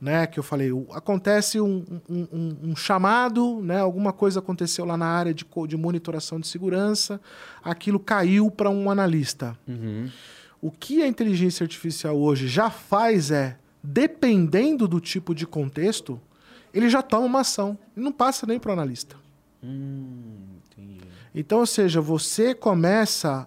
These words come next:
Speaker 1: a ter uma, uma, uma escala diferente. Porque talvez você não vai precisar ter tantos analistas, uma vez que você tem ali uma inteligência artificial que tá
Speaker 2: Uhum.
Speaker 1: tomando a decisão. E quais são essas decisões? Encerrar,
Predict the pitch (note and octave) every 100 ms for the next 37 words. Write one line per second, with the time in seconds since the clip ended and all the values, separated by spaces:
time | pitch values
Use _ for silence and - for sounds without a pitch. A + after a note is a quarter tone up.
0 | - D3+ D#3 - E3+ F#3+ F3+ - D#3 D#3+
1 | D#3 - D#3 D3+ D3 C#3+ C3 - - D#3
2 | D#3 C#3+ - - G3+ G3+ F3 C#3+ C#3 D#3+
3 | A3 G#3 E3+ D#3+ - - - - - -
4 | _ D3+ - E3 E3 F3 E3+ F#3+ F#3 G3
5 | G3 F#3+ F#3+ - C#3+ D3+ - C#3 D#3 D#3
6 | C#3 C#3 C3 D#3 F#3 D3 C3+ C3+ D3 -
7 | D#3+ - E3+ E3+ D#3 D3+ C3 C3 C3 B2+
8 | C3 B2 B2+ B2 B2 - B2 - D3 E3
9 | - E3+ F#2 F3 E3+ F3 F3 E3 F#3 D3+
10 | C3+ - - - - - - F#4+ F#4 -
11 | B3 G#3 G3+ F3 E3+ F3 D3+ C#3 A#2+ -
12 | - _ - - - _ _ _ _ -
13 | A3+ - G#3+ E3 G3